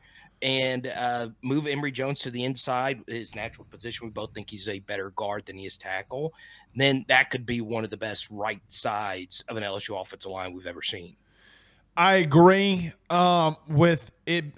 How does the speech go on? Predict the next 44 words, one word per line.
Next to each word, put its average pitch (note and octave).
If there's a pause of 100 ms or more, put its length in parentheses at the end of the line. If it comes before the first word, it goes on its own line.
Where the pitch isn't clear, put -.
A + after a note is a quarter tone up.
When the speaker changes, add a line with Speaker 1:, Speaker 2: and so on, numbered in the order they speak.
(120)
Speaker 2:
You, E3+
the E3
only A3+
thing G#3
that E3+
I, C#3+
I -
would D3
ask, D3+
or C#3+
the C#3
question G3
that E3+
I D#3
would D3+
ask D3
is, C3+
I, A2+ (100)
I C#3+
don't D#3
know. D3 (800)
You D3+
know, D3+
a -
lot D#3
like D#3+
Emory E3
Jones, D#3+
does C3+
he D3+
come E3
in E3
and E3+
start E3+
game E3+
one? E3+
Because, D3+
look, E3
Will E3+
was E3
an E3
Speaker 1:
Yeah. D#3+
Speaker 2:
early E3
enrollee. D#3+